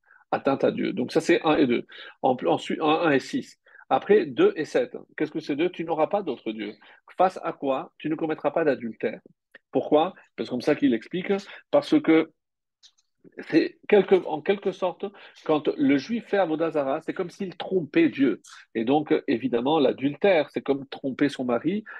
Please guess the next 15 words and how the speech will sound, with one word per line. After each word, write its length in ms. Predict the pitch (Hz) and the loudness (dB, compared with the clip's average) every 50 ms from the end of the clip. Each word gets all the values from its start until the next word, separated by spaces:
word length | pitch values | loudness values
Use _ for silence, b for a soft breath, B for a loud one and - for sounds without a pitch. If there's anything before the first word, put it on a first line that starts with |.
| B B - | B B -8
Et 40 | |
c'est 120 | - 127 117 | -4 -4 -2
pour 140 | - 117 - | -2 0 0
ça 120 | 165 165 | 0 2
que, 320 | - - 147 156 180 196 B B B B _ - | 2 4 4 4 4 2 B B B B _ 0
pour 200 | - 185 175 165 | 2 4 4 6
les 160 | 139 127 127 | 6 4 4
deux 200 | 113 127 135 131 | 4 2 2 0
fautes, 340 | - - - 151 160 165 - - | 0 2 2 2 2 0 -2 -6
évidemment, 400 | - - 120 113 117 113 117 135 | -6 -6 -4 -6 -6 -4 -4 -4
c'est 140 | - - 120 | -2 -2 -2
la 100 | 110 107 | -2 -2
peine 200 | - 120 120 110 | -2 -4 -4 -4
de 100 | 120 113 | -4 -4
mort. 260 | 104 95 - - | -4 -4 -8 -8